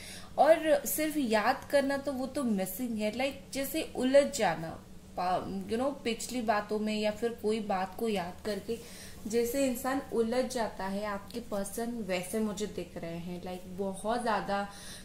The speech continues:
सर पे अभी भी वही चीज है, सर से अभी भी निकला नहीं है। Like, वो, अम,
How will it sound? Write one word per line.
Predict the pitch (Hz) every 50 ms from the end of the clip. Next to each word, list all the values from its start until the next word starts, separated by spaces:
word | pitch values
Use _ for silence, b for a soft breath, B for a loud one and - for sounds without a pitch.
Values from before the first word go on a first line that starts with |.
| B - -
सर | - 254 247 247 247 - -
पे | 294 302
अभी | - - 233 226 202 233 254 254
भी | 226 254 269 277 285 311 - - - - - - - - - - - - - - - -
वही | 214 202 240 233 247 262 247
चीज | - 262 254 262 247 220
है, | 220 220 202 170 - - - - - - -
सर | 233 226 220
से | 214 - - 262 254 247
अभी | 233 220 247
भी | 226 226 262
निकला | 247 233 220 202 196 - - - 220 233 233 240
नहीं | 233 226 220 226 247 233 226
है। | 226 220 214 208 208 B B B B B B B -
Like, | 214 214 208 196 190
वो, | 190 190 202 208 214 220 220
अम, | - - - 175 175 175 170 165 165 160